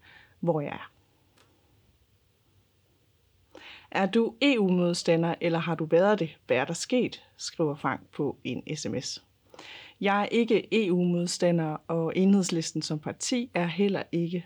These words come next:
øh, E U-modstander. Jeg vil sige, at vi er E U-kritiske, og, øh, det synes jeg er sundt at være. "Hvilke områder skal E U holde fingrene væk fra?", skriver Niels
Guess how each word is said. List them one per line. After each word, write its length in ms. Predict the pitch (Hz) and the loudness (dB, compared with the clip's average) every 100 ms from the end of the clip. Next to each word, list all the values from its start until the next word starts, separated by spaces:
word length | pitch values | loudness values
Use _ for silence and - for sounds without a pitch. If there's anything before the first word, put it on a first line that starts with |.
| - - | -6 -2
øh, 220 | 160 156 - | -2 -2 -4
E 160 | 185 | -2
U-modstander. 760 | 175 165 165 160 - 151 151 156 - - - - - _ - | 0 0 -2 -6 -6 -4 -4 -6 -14 -20 -20 -20 -20 _ -2
Jeg 300 | 180 180 165 | 0 2 0
vil 120 | 165 | -2
sige, 380 | - 185 185 170 | -2 0 2 2
at 140 | 147 | 2
vi 160 | 156 151 | 0 -2
er 400 | 131 - 175 - - | -2 -4 -6 -8 -4
E 220 | 190 160 | 0 0
U-kritiske, 880 | 151 - - - 247 269 - 175 165 - - - _ | -2 -8 -8 0 2 2 0 0 -2 -8 -20 -20 _
og, 340 | 185 180 170 | 2 6 6
øh, 380 | 165 160 160 156 156 _ - | 4 4 2 0 -4 _ 0
det 100 | 190 | 2
synes 260 | 202 190 196 | 4 2 2
jeg 120 | 175 | 0
er 180 | 147 156 | -2 -4
sundt 420 | - - 185 185 165 | 0 0 2 -2 -4
at 140 | 156 | -2
være. 280 | 151 151 156 - _ _ _ _ _ _ _ _ _ _ _ _ _ _ _ _ _ _ _ _ _ _ _ _ _ _ _ - _ _ _ | -2 -2 -6 -10 _ _ _ _ _ _ _ _ _ _ _ _ _ _ _ _ _ _ _ _ _ _ _ _ _ _ _ -20 _ _ _
"Hvilke 300 | 202 233 240 | 0 4 4
områder 400 | 175 214 196 180 | 4 4 4 4
skal 240 | 175 - - | 4 -2 0
E 220 | 220 196 | 2 4
U 140 | 170 165 | 2 0
holde 300 | 175 175 190 | 0 2 0
fingrene 500 | 175 175 180 165 151 | -2 0 0 0 0
væk 160 | 160 | -2
fra?", 300 | - - - _ _ - - - - _ _ - | -4 -12 -12 _ _ -20 -20 -20 -20 _ _ -14
skriver 360 | - 175 165 | -2 2 2
Niels 480 | 151 151 160 - | 4 2 2 -4